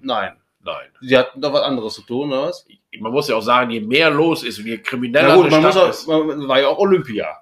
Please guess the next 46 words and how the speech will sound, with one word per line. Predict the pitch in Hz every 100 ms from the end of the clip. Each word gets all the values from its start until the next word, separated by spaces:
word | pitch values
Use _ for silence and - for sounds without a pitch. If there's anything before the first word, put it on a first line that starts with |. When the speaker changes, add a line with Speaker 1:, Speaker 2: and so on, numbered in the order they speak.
| _ _
Speaker 2:
Es | 117 120
war | 147
ja | 143 104
Olympia, | 107 151 - 190 196 123 104 127
es |
war | 127 131
ein | 120
schönes | - 131 110
Fernsehprogramm. | - 113 120 131 156 156 196 240 _ _ _ _ _
Und | - 165 139
je | 151 147
krimineller | 147 139 131 135 175
eine | 151 123
Stadt | - 120 120 -
ist, | 208 -
desto | 131 - 113
weniger | 110 135 139 123 117
gehst | 123 127 -
du |
ja | - 95
auch | 104
als | 104
Polizei | - 98 98 - 107 107
raus, | 101 110
das | 98
ist | -
ja | 87
asozial | 107 113 104 - 90 85
draußen. | - - -
Speaker 1:
Nee, | 123 123
da, | 113 107
da, | 110 107 92 90 90 87
da | 87
haben | 113
Sie | 113
recht, | 87 80 -
ja. | 90
Speaker 2:
Da | 101
will |
ich | 107
ja | 101
nichts | 113 -
mit | 101
zu | -
tun | - 135 120
haben. | 90 85